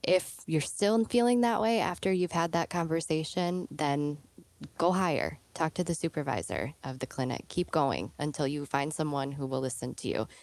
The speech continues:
You have to be the squeaky wheel. If you wanna get that treatment, you have to use your voice and you have to be the squeaky wheel if they're not listening. Now, if we can clone Doctor Nandi and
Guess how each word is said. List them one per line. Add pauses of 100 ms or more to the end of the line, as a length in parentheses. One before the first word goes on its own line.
(120)
You
have
to
be
the
squeaky
wheel.
If
you
wanna
get
that
treatment,
you
have
to
use
your
voice (400)
and
you
have
to
be
the
squeaky
wheel (520)
if
they're
not
listening. (440)
Now, (500)
if
we
can
clone
Doctor
Nandi (440)
and